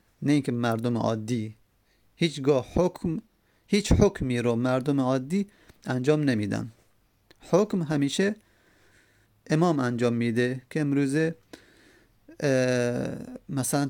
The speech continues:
فرماندار یک منطقه‌ای می‌گیم و فرماندار هم، اه، قاضی داره در قسمتی که، اه، بخششه و اون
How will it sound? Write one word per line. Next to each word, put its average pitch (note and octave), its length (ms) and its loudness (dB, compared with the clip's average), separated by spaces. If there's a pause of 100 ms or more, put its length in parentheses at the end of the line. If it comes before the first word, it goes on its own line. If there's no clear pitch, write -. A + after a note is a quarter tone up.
فرماندار B2+ 800 0
یک C3+ 480 0
منطقه‌ای B2 600 0
می‌گیم B2+ 480 0 (100)
و B2+ 100 -2
فرماندار A#2 640 0
هم، B2 280 -4 (540)
اه، A2+ 520 -2 (1040)
قاضی B2+ 580 0
داره B2+ 320 2
در B2+ 380 -2 (1160)
قسمتی B2+ 440 -2
که، B2+ 360 0 (1400)
اه، C3 120 -2
بخششه B2 760 -2 (920)
و B2+ 60 2
اون C#3 260 2